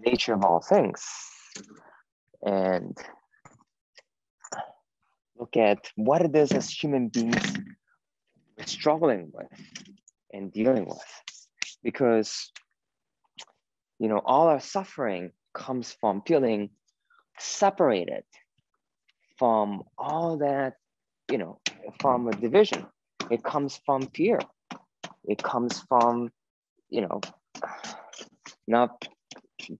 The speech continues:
being honest about who we are. It comes from a sense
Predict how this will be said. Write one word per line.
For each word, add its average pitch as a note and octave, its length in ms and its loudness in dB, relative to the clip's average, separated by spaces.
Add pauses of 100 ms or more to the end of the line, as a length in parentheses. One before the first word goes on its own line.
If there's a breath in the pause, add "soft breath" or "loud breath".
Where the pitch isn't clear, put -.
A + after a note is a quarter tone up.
(500)
being A2+ 340 4 (360)
honest B2+ 460 2
about G2+ 260 0
who B2 80 -4
we G2 160 -2
are. A2+ 320 0 (520 loud breath)
It A2 120 -4
comes A#2+ 480 -4
from G2+ 440 2 (420)
a - 1800 -20
sense B2 480 -6